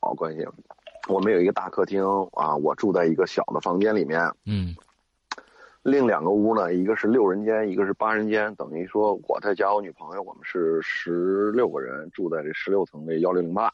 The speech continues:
Speaker 2: 嗯。
Speaker 1: 呃，那会儿每天啊，回头后啊，大家都在一起做个饭啊，一块儿吃个饭啊。
Speaker 2: 嗯。
Speaker 1: 晚上还有同学喝个酒啊，弹个吉他啊什么的，这那的。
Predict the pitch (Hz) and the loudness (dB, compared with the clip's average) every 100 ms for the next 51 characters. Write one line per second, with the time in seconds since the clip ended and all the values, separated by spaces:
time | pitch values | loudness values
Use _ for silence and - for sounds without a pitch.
0 | - 123 110 90 _ _ _ _ _ _ | -2 -2 0 -2 _ _ _ _ _ _
1 | - _ - - - - - - - - | -20 _ -20 -20 -20 -20 -20 -20 -20 -20
2 | - - - - _ - 160 160 147 139 | -20 -20 -20 -20 _ 0 2 4 4 4
3 | 131 127 127 120 - - - - _ - | 2 2 0 -2 -2 -4 -6 -12 _ -4
4 | 160 123 160 120 73 - 147 170 131 - | 0 0 0 0 -4 -2 0 2 0 -4
5 | - - 110 117 78 104 87 67 - 110 | -18 -2 0 2 0 0 0 0 -2 0
6 | 101 107 107 _ 107 107 101 85 82 - | 0 -2 -6 _ -2 0 0 0 -4 -2
7 | 120 - - - - 62 - - 104 65 | -2 -2 -6 -8 -4 -4 -4 0 0 0
8 | - 143 110 82 57 50 - - 95 - | 0 0 2 0 -4 -6 -6 -4 -4 -2
9 | 107 110 113 101 80 - - 98 87 92 | -2 0 0 -2 -4 -14 -10 -8 -6 -2
10 | 87 80 104 117 90 104 110 113 117 117 | 0 0 0 -2 0 0 0 0 -2 -2
11 | 107 95 - 80 - 90 110 107 90 110 | -2 -4 -2 -2 -2 -2 -2 -2 -2 0
12 | 101 85 - - 71 - 85 80 69 | 0 0 -4 -12 -10 -2 -2 -2 -6